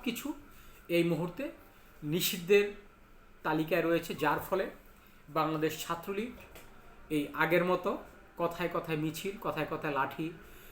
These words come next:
লাঠি সোটা নিয়ে, কথায় কথায় ন-, লগি বৈঠা নিয়ে আপ-, তারা এই মুহূর্তে কোনো প্রকার আপনার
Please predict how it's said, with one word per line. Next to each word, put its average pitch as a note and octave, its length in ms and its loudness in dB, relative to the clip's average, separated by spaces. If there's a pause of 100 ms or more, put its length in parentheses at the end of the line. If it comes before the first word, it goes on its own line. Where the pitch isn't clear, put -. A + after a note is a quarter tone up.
(140)
লাঠি C#3+ 300 2
সোটা D#3+ 300 -2
নিয়ে, D#3+ 260 -2
কথায় D3+ 280 -2
কথায় D3+ 220 -2
ন-, C#3+ 200 0
লগি D3+ 320 6
বৈঠা D3 320 0
নিয়ে G3 220 -4
আপ-, - 260 -8
তারা C#3 260 -2 (440)
এই D#3 140 6
মুহূর্তে E3 360 0
কোনো F#3+ 300 -2
প্রকার A#3+ 280 2 (640)
আপনার D3+ 380 2